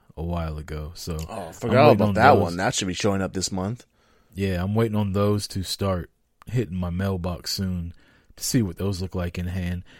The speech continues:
Speaker 1: And then the only other one that I know that's coming out that I would want would be The Rock Ultimate Edition, and then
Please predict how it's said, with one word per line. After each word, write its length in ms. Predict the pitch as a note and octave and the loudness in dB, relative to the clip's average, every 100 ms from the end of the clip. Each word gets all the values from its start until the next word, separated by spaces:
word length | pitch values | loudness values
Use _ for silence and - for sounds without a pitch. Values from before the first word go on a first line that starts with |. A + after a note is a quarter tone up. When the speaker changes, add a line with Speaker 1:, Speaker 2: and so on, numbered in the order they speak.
| - - | -20 -4
Speaker 1:
And 140 | A2 | 0
then 80 | A#2 | 2
the 100 | B2+ | 2
only 320 | G2+ C3 C3+ | 2 2 2
other 240 | G#2+ C#3 C3 | 2 2 2
one 280 | A2 A2 G#2 | 2 2 2
that 340 | G#2+ G#2+ G2 _ - - _ _ _ _ - | 2 2 -2 _ -20 -20 _ _ _ _ -4
I 640 | G#2 F#2+ F#2 F2+ E2+ D#2 - _ _ _ _ - | 0 0 0 -2 -4 -8 -12 _ _ _ _ -8
know 280 | G#2+ A#2 A#2+ | 0 2 4
that's 220 | A2 - | 2 -2
coming 300 | - A#2+ G#2 | 0 2 4
out 180 | A#2 - | 2 2
that 100 | G#2 | 2
I 80 | G#2 | 2
would 160 | G2 | 0
want 440 | E2+ G2+ C#3 F2+ - | -2 -2 -2 -2 -4
would 180 | F#2 D#2+ | -6 -2
be 380 | G2+ G2 F#2+ - - _ _ _ | -2 0 -2 -6 -18 _ _ _
The 140 | A#2 G2+ | -2 0
Rock 680 | F#2+ G#2+ A2 - - - - _ _ _ - | 2 2 2 0 -14 -16 -18 _ _ _ -8
Ultimate 400 | G#2+ - B2 G#2 | -6 -2 0 0
Edition, 640 | F2 F2+ F#2 - F#2 G#2 - _ _ - - | -2 -4 -6 -6 -8 -10 -16 _ _ -20 -6
and 240 | F#2+ F#2 | -4 -2
then 640 | F#2+ G2+ G2 F#2+ F#2 F2+ | -2 0 0 -2 -4 -8